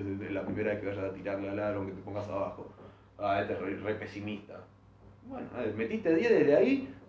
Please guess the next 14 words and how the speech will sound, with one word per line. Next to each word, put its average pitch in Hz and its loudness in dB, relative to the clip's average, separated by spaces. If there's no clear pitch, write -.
da 165 8
un - 6
paso 165 4
atrás, - 0
metiste 107 -2
diez 160 4
desde 127 6
ahí, 131 2
da - 8
otro - 2
paso 147 2
atrás, - 0
¿me - -8
entendés? - -4